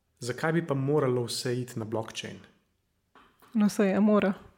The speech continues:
Speaker 1: S-, niti slučajno, ne. Zdaj, rekli smo, da je to porazdeljena baza, ima svoje prednosti, ne.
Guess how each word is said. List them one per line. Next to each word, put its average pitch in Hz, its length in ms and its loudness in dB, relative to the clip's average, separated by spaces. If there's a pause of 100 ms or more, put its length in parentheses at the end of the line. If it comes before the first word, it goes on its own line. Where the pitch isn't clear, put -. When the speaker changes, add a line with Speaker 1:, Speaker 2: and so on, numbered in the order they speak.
(520)
Speaker 1:
S-, - 300 -4
niti 185 200 2
slučajno, 147 600 0
ne. 110 180 -4 (1400)
Zdaj, 123 240 -2
rekli 139 200 4
smo, 165 160 2
da 139 60 4
je 156 40 -4
to 160 100 0
porazdeljena 143 560 4
baza, 123 420 2 (460)
ima 135 180 -4
svoje 135 300 -4
prednosti, 139 540 -4
ne. 127 160 -6